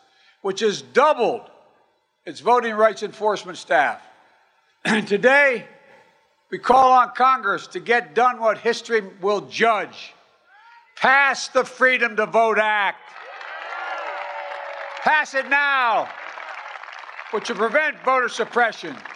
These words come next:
So that here in Georgia, there's full access to voting by mail.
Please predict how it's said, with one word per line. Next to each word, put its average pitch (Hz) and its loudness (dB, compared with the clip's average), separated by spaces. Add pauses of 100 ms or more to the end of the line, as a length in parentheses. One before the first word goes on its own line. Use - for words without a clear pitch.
(2000)
So 220 2
that 233 4
here 330 4
in 277 -4
Georgia, 254 2 (1200)
there's 233 0
full 320 2
access 262 0
to 226 -2
voting 226 0
by 214 2
mail. 190 0